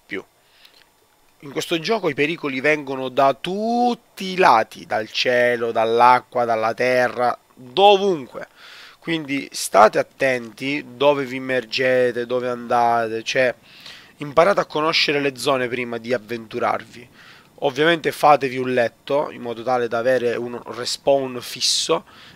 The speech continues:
e poi successivamente equipaggiatevi bene e partite pure all'esplorazione. Ora, questo parasauro dove è finito? Comunque, parliamo del parasauro. Il parasauro, come ho detto prima, è un erbivoro non aggressivo,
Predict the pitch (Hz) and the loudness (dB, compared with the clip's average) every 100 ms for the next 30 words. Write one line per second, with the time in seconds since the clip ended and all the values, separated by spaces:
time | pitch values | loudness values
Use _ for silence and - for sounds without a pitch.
0 | - - - - 247 269 320 - - 262 | -10 -10 -6 -8 -8 -6 0 0 2 0
1 | 170 131 120 143 165 _ 254 - 139 131 | 0 -4 0 0 0 _ 2 4 -4 -2
2 | 131 123 160 247 175 131 120 147 - - | -2 -6 -8 -12 -6 -4 -4 -8 -6 -8
3 | - 240 - 135 156 120 117 120 - 110 | -4 -6 -6 -8 -8 -6 -6 -2 0 -2
4 | - - - - - - - - - - | -6 -12 -10 -10 -10 -12 -16 -20 -20 -20
5 | - - _ 165 147 - - _ _ _ | -20 -20 _ 4 6 4 0 _ _ _
6 | - 233 - 127 123 120 110 101 104 120 | -8 -6 -2 0 0 0 -2 -4 -4 -8
7 | - 180 127 - 113 127 135 151 151 _ | -6 -10 -10 -14 -12 -12 -8 -10 -10 _
8 | _ _ _ _ _ _ _ _ _ _ | _ _ _ _ _ _ _ _ _ _
9 | _ _ _ _ _ _ _ _ _ _ | _ _ _ _ _ _ _ _ _ _
10 | _ _ _ _ _ _ - - - - | _ _ _ _ _ _ -20 -14 -14 -14
11 | - _ _ _ 233 196 127 120 202 220 | -20 _ _ _ 6 6 0 0 0 2
12 | 220 170 151 - 131 123 123 110 110 - | 4 4 2 2 2 2 0 -2 -2 -10
13 | 147 156 160 - 214 170 143 143 135 139 | 0 4 4 6 4 4 0 -2 -4 -8
14 | 151 175 175 135 131 139 131 131 117 127 | -6 -4 -2 0 2 2 0 -4 -6 -6
15 | 175 139 123 120 117 117 127 151 135 120 | -6 -4 -2 -2 -2 -8 -4 -2 -2 -4
16 | 120 - - - 113 120 160 | -6 -4 -4 -4 -4 -4 -4